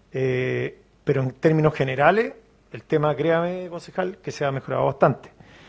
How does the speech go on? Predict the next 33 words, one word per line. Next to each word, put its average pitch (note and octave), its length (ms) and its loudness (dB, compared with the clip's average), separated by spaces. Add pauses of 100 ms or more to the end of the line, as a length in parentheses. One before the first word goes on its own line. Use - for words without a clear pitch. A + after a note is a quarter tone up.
(300)
Todos C4 260 10
los A#3+ 100 4
casos A3 340 0
que C#3+ 380 -4
quedan F3 760 2
pendientes, F#3+ 720 0
como C3 640 -10
que D3+ 80 -4
yo D3 100 -2
también C3+ 280 -6
lo F#3+ 60 -6
he - 20 -8
escuchado, F#3+ 380 -14 (300)
de C3 920 -6 (560)
hacia D3 340 2
la C#3 120 0
Piedra D3+ 180 4
del D3+ 160 2
Lobo, D3+ 320 6
el A2+ 60 -10
poste E3+ 320 -2
número E3 280 4
ocho, B2+ 360 0 (600)
eh, C#3 400 0
en C#3+ 140 0
el C#3+ 60 0
sector D3 340 -4
Viñal, D#3+ 340 2
en C#3+ 60 0
el C#3 60 0
sector D3+ 320 -2
La C#3+ 100 2
Rueda, G3 460 4